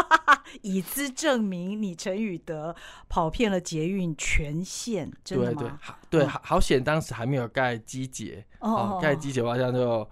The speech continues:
Speaker 2: 完-，<laughs> 完蛋，这样跑-，跑不完了。
Speaker 1: 哦。
Speaker 2: 所以我在三个月里面跑了两百多公里。
Speaker 1: 哦，你真的是沿着线跑？
Speaker 2: 我其实是这样子，我沿着线跑，但是因为我要顾小孩嘛，
Speaker 1: 嗯。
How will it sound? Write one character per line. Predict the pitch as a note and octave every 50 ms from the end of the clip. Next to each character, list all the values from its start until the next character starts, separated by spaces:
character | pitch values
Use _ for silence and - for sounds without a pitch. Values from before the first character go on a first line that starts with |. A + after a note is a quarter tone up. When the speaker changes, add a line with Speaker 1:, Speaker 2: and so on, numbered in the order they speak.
| - -
Speaker 2:
完-， | - - A2 - - -
<laughs> | - -
完 | D3+ B2 B2
蛋， | C3 D3 C#3 B2 A#2+
这 | B2 C#3 C#3+
样 | C3 B2+ C3 C#3 C#3 - -
跑-， | - A2 A2
跑 | A#2+ - - A2+ A2
不 | A#2 B2 A#2
完 | A2 F#2 D#2 -
了。 | - - - - - - - - -
Speaker 1:
哦。 | - G3+ F#3+ F3+ F3 E3+ -
Speaker 2:
所 | - F#3+ F#3+
以 |
我 | E3+ D3+
在 | D#3+ F3 E3+
三 | D#3+ - F3+ E3+ F3 F3+
个 | E3+ E3
月 | D#3 D#3+ F3 F3 D3
里 | A#2+ A#2
面 | B2 C#3 C#3+ C#3
跑 | - - - A#2+ A2+ A2 G#2+
了 | A2+ A2+ A2+ A2 G#2+ G#2+ G#2 F#2 - -
两 | B2 A#2+ A2+ A2 A#2+ C#3+
百 | C#3 C3+ A2 G#2 G2
多 | F#2 - A2+ A2+ A2+
公 | G2+ G#2 G#2 G#2+ A2
里。 | G2+ G2 F#2+ - - - _ -
Speaker 1:
哦， | - G3 E3 D#3+ F3 F#3+ G3 F#3+ G3 G3 - -
你 | B3 F#3+
真 | D#3+ - - C#4 D#4
的 | E4 C#4
是 | - - A3 F#3+
沿 | - E3+ D#3 D3+ E3+
着 | E3+ F#3 E3+
线 | D#3 - - G3+ F3+ E3 D3+
跑？ | - - E3 - - - - _ - _ - - -
Speaker 2:
我 | - C3 C3+
其 | - G3+ G#3
实 | F3 D3+
是 | C3+ - D#3
这 | C#3+ - D#3+
样 | C#3 B2+
子， | A#2+ - - -
我 | A#2+ B2
沿 | B2+ B2+ C3 D3
着 | D#3 E3+ D#3
线 | D3 - - F#3 D3+
跑， | C3 - - - -
但 | - F3 F3
是 | E3+ F3+
因 | F3
为 | F#3
我 | D#3+ A#2 A#2
要 | A#2+ C3
顾 | - - F#3 D3+ C#3
小 | - - G2+
孩 | F#2+ - - G2 F#2+ G3
嘛， | G#3 A3
Speaker 1:
嗯。 | A3+ G#3 F#3+ F3